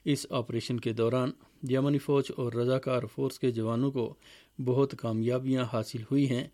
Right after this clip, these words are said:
اور فوج نے سعودی اتحاد کو کاری ضرب لگائی ہے۔ واضح ہے کہ جارحیت سعودی اتحاد نے امریکہ اور دیگر مغربی ملکوں کی حمایت سے مارچ دو ہزار پندرہ سے یمن پر وحشیانہ حملے جاری رکھے ہیں۔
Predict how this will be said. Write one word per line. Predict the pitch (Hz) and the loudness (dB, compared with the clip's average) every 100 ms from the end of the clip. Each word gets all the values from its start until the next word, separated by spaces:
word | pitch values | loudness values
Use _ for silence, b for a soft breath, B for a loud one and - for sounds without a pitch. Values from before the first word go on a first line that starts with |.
| B B B - | B B B -4
اور | 135 | -4
فوج | 117 - 143 139 | -2 0 0 2
نے | 139 131 | 0 0
سعودی | 123 120 120 131 | 0 -2 0 -2
اتحاد | - 123 - 113 123 | -2 -6 -4 -2 -2
کو | 127 123 117 - b b b - | -2 -4 -6 -8 b b b -10
کاری | - 151 131 113 | -4 0 0 0
ضرب | 110 120 113 - | -2 -4 -6 -6
لگائی | 135 127 120 113 | -2 2 4 4
ہے۔ | 117 110 98 - B B B B B B _ _ _ - B B B B B - | 2 0 -2 -10 B B B B B B _ _ _ -20 B B B B B 0
واضح | 139 139 160 | 6 6 6
ہے | 160 | 4
کہ | 170 156 | 2 2
جارحیت | 131 135 143 | 2 2 2
سعودی | 120 120 123 127 | 0 -2 2 0
اتحاد | 123 117 127 131 | 2 0 2 2
نے | 135 139 | 0 0
امریکہ | 127 120 123 123 131 143 | -2 0 0 2 -2 -2
اور | 123 113 | -4 -4
دیگر | 110 123 131 120 | -2 0 2 0
مغربی | 113 113 131 123 | -2 0 0 2
ملکوں | 117 117 117 139 | 0 -2 -2 -4
کی | 131 117 117 | -2 -4 -2
حمایت | 117 139 143 | 0 -2 0
سے | 113 107 B B B B 143 | -2 -4 B B B B 0
مارچ | 135 139 - | 2 2 -2
دو | 120 120 | -2 0
ہزار | 120 120 | 0 -2
پندرہ | 117 - 120 131 131 | -2 -2 0 0 -2
سے | 139 | -2
یمن | 117 117 131 | -2 0 0
پر | 131 131 | -2 -4
وحشیانہ | 120 110 - 135 131 127 | -4 -6 -6 -4 -2 -2
حملے | 113 113 113 | -4 -4 -4
جاری | 113 117 113 | -2 0 0
رکھے | 113 - 123 | -4 -4 -4
ہیں۔ | 120 | -2